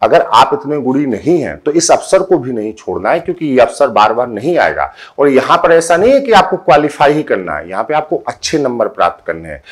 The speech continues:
पिछली बार एक सौ बीस, एक सौ पच्चीस, एक सौ तीस नंबर बहुत सारे लोगों के आए हैं। आप अच्छे नंबर प्राप्त कर सकते हैं बहुत कम मेहनत में। संस्थान के पास ऐसे अध्यापक हैं, संस्थान के पास वो गुणवत्ता है, लेकिन अगर आप स्वयं से करना चाहते हैं, तो भी हम आपकी मदद करेंगे। हम लगातार आपके लिए वीडियो बनाएंगे।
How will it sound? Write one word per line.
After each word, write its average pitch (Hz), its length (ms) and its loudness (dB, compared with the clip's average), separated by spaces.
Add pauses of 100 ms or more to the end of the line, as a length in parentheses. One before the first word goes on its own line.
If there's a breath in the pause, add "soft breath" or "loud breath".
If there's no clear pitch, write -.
(240 loud breath)
पिछली 165 360 2
बार 170 480 2 (180)
एक 117 140 -2
सौ 131 140 -2
बीस, 147 320 -2
एक 131 80 -4
सौ - 120 -4
पच्चीस, - 480 -6
एक 127 60 -14
सौ - 140 -10
तीस 127 340 -8
नंबर 113 240 -4
बहुत 110 320 -12
सारे 104 260 0
लोगों 104 240 -6
के 104 160 -4
आए 85 180 0
हैं। 185 80 -2
आप 196 180 0
अच्छे - 300 -6
नंबर 131 280 -2
प्राप्त 135 460 0
कर 147 100 4
सकते 160 360 -2
हैं 190 160 0
बहुत 120 340 -4
कम 151 120 2
मेहनत 98 440 -6
में। 76 120 -8 (300 loud breath)
संस्थान 139 540 2
के 151 100 -2
पास 143 300 0
ऐसे 139 200 -2
अध्यापक 120 540 -2
हैं, 151 160 -2
संस्थान 120 540 -6
के 131 60 -8
पास 131 320 -2
वो 127 80 -6
गुणवत्ता 120 480 -2
है, 151 300 4 (300 loud breath)
लेकिन 120 220 0
अगर 160 160 2
आप 170 140 2
स्वयं 165 300 0
से 196 140 -2
करना 160 280 -2
चाहते 143 340 0
हैं, 185 100 -6
तो 107 140 0
भी 139 140 0
हम 147 180 -2
आपकी 123 280 0
मदद 98 340 -6
करेंगे। 90 260 -4
हम 95 160 -10
लगातार 101 440 4
आपके 143 280 2
लिए 131 120 0
वीडियो 95 360 -2
बनाएंगे। 151 500 -2